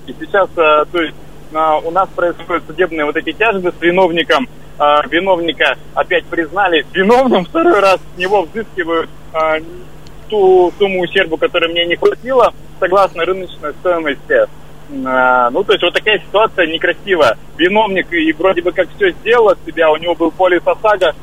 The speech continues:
он признал свою вину, да, всё, что нужно было сделать, согласно законодательству,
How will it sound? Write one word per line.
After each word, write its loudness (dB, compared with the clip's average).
он -2
признал 0
свою -2
вину, 0
да, 2
всё, -4
что -6
нужно -12
было 0
сделать, 2
согласно 0
законодательству, -2